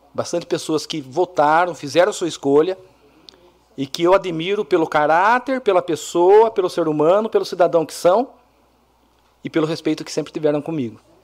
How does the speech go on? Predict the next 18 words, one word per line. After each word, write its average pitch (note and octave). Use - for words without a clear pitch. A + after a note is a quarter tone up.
E D3+
não A#3
foi B3
no D4+
momento, G3
é, C#3+
de E3
lados G3
opostos D#3
que F#3
viraram E3+
a D3
cara C3+
comigo, G#3
que E3+
deram D#3
um C#3+
follow, A3